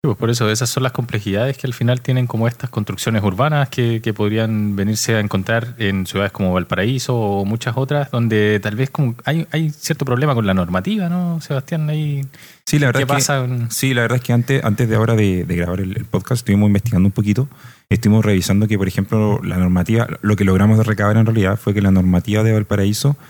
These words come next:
Speaker 2: es bastante reciente, es más o menos de mediados de los años ochenta y recién se empieza a normar las construcciones que, que se encuentran en, en esta ciudad puerto,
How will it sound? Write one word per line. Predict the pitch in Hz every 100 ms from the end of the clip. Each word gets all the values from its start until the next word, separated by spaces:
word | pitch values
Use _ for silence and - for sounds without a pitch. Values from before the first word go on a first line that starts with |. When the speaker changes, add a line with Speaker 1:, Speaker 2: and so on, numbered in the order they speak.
| - _ _ -
Speaker 2:
es | 135 127 -
bastante | - 95 - 113 113
reciente, | 110 - 98 85 110 139 -
es | 92 92
más | 90 90
o | 92
menos | 98 101
de | 95 87 85 -
mediados | 95 95 104 104
de |
los | 98
años | 98 104
ochenta | 95 - 95 - 101
y | 95 95
recién | 98 95
se | 90
empieza | 98 113 -
a | -
normar | 92 90 87 92
las | 110
construcciones | - 101 90 - 101 110
que, | 107 104 107
que | -
se | -
encuentran | 98 107 104 107
en, | 107 107 104
en |
esta | 104 - 107 104
ciudad | - 98 107
puerto, | 107 - -